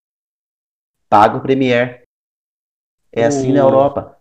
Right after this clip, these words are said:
Speaker 1: É assim hoje.
Speaker 2: O, o Florentino, que é um grande canalha, ele falou dessa questão quando ele foi perguntado, né, das críticas dos torcedores, ele falou,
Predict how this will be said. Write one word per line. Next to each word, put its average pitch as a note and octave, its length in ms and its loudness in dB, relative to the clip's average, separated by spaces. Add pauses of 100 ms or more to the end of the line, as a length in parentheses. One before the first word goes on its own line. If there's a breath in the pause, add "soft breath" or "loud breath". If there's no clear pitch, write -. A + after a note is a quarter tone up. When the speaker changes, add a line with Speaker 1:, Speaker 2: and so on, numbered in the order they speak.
Speaker 1:
É G#2+ 80 -6
assim B2 280 -8
hoje. C#3 320 -6 (1400)
Speaker 2:
O, B2 500 -4
o - 800 -20
Florentino, C#3 560 -6
que - 80 -10
é C3 40 -4
um B2+ 80 -8
grande C3+ 340 -8
canalha, D3 460 -2
ele D#3 120 -4
falou F3+ 600 -2
dessa C#3+ 320 -6
questão B2+ 580 -10 (680)
quando B2 280 -8
ele A2+ 100 -8
foi B2 180 -10
perguntado, A#2+ 500 -6
né, B2 140 -8
das A#2+ 220 -8
críticas C3 420 -10
dos A#2+ 120 -16
torcedores, B2+ 420 -10
ele C3 80 -8
falou, B2+ 360 -6